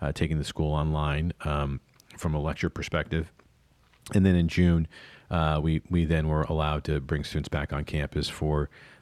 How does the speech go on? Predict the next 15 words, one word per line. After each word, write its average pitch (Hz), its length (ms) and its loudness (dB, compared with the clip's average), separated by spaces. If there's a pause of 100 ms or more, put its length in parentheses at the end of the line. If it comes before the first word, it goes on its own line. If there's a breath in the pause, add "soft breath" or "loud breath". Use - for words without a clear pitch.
uh, 67 240 -4
for 80 320 0
their 78 260 -2
on-ground, 76 760 -2
um, 69 340 -6 (260)
uh, 71 260 -6 (260)
tangible, 80 680 0 (440 loud breath)
um, 73 360 -4
technical 78 520 -2
training 78 500 0
in 73 80 -2
our 73 140 0
industry 76 320 -4
modeled 71 360 -4
labs. 82 460 -2